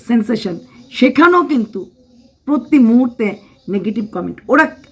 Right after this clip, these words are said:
হাঁটলেও নেগেটিভ কমেন্ট, বসলেও নেগেটিভ কমেন্ট। আর যারা নেগেটিভ কমেন্টগুলো ওদেরকে লেখে, এরা কিন্তু সবাই লিটারেট ক্লাসের মধ্যেই পড়ে, কারণ বেশ ভালো ইংলিশে ওদেরকে নানা রকমভাবে নেগেটিভ কমেন্ট করা হয়।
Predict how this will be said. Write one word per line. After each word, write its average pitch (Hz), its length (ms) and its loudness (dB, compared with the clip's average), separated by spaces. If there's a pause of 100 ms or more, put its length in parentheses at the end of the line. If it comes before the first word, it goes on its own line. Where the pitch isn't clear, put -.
(140)
হাঁটলেও 277 540 0
নেগেটিভ 330 400 0
কমেন্ট, 339 280 0 (520)
বসলেও 220 360 -2
নেগেটিভ 185 340 -4
কমেন্ট। 170 260 -10 (380)
আর 185 100 -4
যারা 233 280 2
নেগেটিভ 233 320 0
কমেন্টগুলো 226 400 2
ওদেরকে 233 240 -4
লেখে, 226 360 0 (440)
এরা 214 100 -4
কিন্তু 254 240 0
সবাই 254 240 2
লিটারেট 285 360 0
ক্লাসের 277 260 -2
মধ্যেই 277 180 2
পড়ে, 208 240 -4 (460)
কারণ 208 160 -2
বেশ 302 420 0 (240)
ভালো 220 580 0 (320)
ইংলিশে 262 500 2
ওদেরকে 190 420 -8
নানা 233 400 -2
রকমভাবে 196 340 -4
নেগেটিভ 180 320 -6
কমেন্ট 180 240 -6
করা 160 140 -4
হয়। 156 140 -8